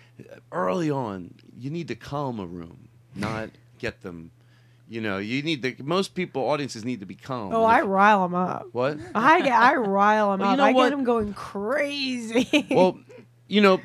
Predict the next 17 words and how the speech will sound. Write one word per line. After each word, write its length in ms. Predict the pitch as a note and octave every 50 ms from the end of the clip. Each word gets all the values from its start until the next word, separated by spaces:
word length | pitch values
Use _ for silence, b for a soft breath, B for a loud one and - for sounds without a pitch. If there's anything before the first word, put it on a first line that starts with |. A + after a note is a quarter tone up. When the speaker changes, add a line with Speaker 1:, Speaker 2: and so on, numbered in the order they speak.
| -
Speaker 1:
to 80 | - F3+
contradict 540 | - - G3+ G#3 G#3 - F#3+ D#3+ F3+ D#3+ -
myself, 440 | E3 C#3+ C3+ - - E3 D#3+ C#3 -
I 80 | C3+ D#3
used 200 | F3+ F#3 D3 -
to 80 | E3+
go 200 | C3+ C3+ D3+ C#3+ C#3
to 280 | - - D3 C#3 C3
the, 300 | A#2 A2+ B2+ A#2+ A#2+ A2+
um, 360 | G#2+ G2+ G2+ G2 G2+ G2 F#2 F2+ - - - - _ _ _ _ _ _ _ _ _ _ _ _ _ _ _ _ _
uh, 480 | - A2 G#2+ G#2+ G2+ G2+ G2 F#2+ F#2 F#2 F2 - - - - _ _ _ _ _ _ B2+
what 160 | - C3 C3
was, 160 | A#2 A2+ G2
uh, 220 | A2 - A#2+ A2 G#2+
Whittemer 380 | G#2 B2 D3 C#3 C3+ B2+ A#2
Thomas's 440 | G#2+ B2+ B2 A2+ A2 G#2 - - F2+
show. 280 | - - F2 D#2+ D#2